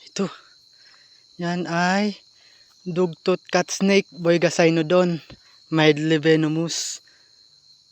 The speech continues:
Yun, oh. Ang ganda, <laughs> may ano pa siya sa mukha, oh. Ay, gumalaw. Istorbo natin.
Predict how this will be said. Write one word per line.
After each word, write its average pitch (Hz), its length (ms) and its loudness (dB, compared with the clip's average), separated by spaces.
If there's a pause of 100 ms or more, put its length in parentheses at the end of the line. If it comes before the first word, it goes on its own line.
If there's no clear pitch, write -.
(600)
Yun, 151 160 -14
oh. - 80 -20 (800)
Ang 143 80 -6
ganda, 135 400 -6
<laughs> 160 80 0
may 147 400 0 (400)
ano 139 160 -6
pa 156 80 -4
siya 147 160 -4
sa 147 160 -4
mukha, 147 240 -4
oh. 165 160 -6
Ay, 160 240 -4 (480)
gumalaw. 131 400 -14 (720)
Istorbo 131 480 -14
natin. 139 480 -12